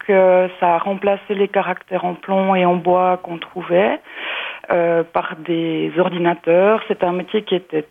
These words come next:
très manuel aussi, où on avait beaucoup d'outils, on faisait de la chambre noire, on faisait, euh, de la photocomposition, justement, qui était un, un ordinateur qui était grand à peu près, euh, pff,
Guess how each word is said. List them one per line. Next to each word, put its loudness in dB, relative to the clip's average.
très -4
manuel 2
aussi, 0
où 4
on 2
avait 2
beaucoup -4
d'outils, 0
on 2
faisait -4
de -6
la 0
chambre 0
noire, 2
on -4
faisait, 0
euh, -2
de -10
la 0
photocomposition, -2
justement, -4
qui -8
était -4
un, 2
un 0
ordinateur -2
qui -10
était -8
grand -2
à -4
peu -10
près, -4
euh, -2
pff, -14